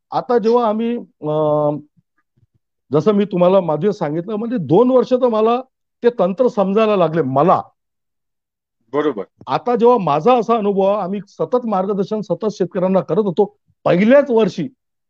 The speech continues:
Speaker 1: पहिल्याच वर्षी चमत्कार दिसतो. असे काही मॉडेल उभे आहे ज्यांनी पहिल्याच वर्षी केलं आणि पहिल्याच वेळेला त्यांना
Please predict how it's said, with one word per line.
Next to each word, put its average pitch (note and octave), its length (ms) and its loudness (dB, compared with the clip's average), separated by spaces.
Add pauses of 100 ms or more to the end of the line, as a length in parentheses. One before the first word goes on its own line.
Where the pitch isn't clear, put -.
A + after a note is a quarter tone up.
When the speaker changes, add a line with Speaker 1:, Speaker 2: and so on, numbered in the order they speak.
(480)
Speaker 1:
पहिल्याच A3+ 380 4
वर्षी A3 340 0
चमत्कार F#3+ 540 0
दिसतो. A#2+ 340 -10 (1300)
असे C3 180 -4
काही C4+ 360 0
मॉडेल G#3+ 320 2
उभे F3 260 0
आहे F3+ 220 0 (320)
ज्यांनी F3+ 240 0
पहिल्याच G3 460 2
वर्षी G#3 320 -2
केलं E3 400 -2 (300)
आणि F3+ 160 -2
पहिल्याच F#3+ 460 -2
वेळेला G3+ 220 -2
त्यांना F#3 280 -2